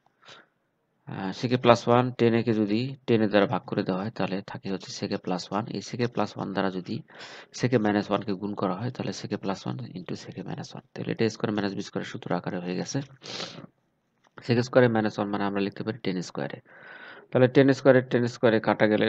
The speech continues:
উপরে শূন্য থাকে, আর শূন্য দ্বারা যে কোনো সংখ্যা ভাগ করলে সেটা শূন্যই হয়। এখানে যদি না বুঝে থাকি, তাহলে এখান থেকে আবার একটা লাইন আমরা লিখতে পারি যে আমরা জানি sec স্কয়ার theta minus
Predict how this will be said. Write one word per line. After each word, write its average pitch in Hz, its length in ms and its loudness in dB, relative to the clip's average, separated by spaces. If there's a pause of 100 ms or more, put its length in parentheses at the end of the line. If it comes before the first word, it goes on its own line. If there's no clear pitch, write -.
(140)
উপরে 104 260 -4
শূন্য 110 140 -2 (140)
থাকে, - 260 -10
আর - 60 -6 (140)
শূন্য 117 140 -2 (120)
দ্বারা 117 200 6
যে 110 100 -2
কোনো 113 160 -4
সংখ্যা 104 260 -4
ভাগ 90 140 -4
করলে 104 220 -6
সেটা - 220 -8
শূন্যই 110 360 0
হয়। - 140 -8 (960)
এখানে 131 260 4
যদি 135 120 6 (100)
না 113 120 8
বুঝে 117 240 0
থাকি, 110 220 0
তাহলে 104 200 2
এখান 104 220 -4
থেকে 104 140 -6 (100)
আবার 104 160 -2 (120)
একটা - 240 -12
লাইন 92 200 -4
আমরা 90 160 -8
লিখতে - 240 -12
পারি - 160 -6 (460)
যে - 160 2
আমরা 95 180 0 (100)
জানি 92 200 -2 (140)
sec 104 180 -6 (140)
স্কয়ার 90 380 -2 (760)
theta 123 300 6 (180)
minus 101 440 2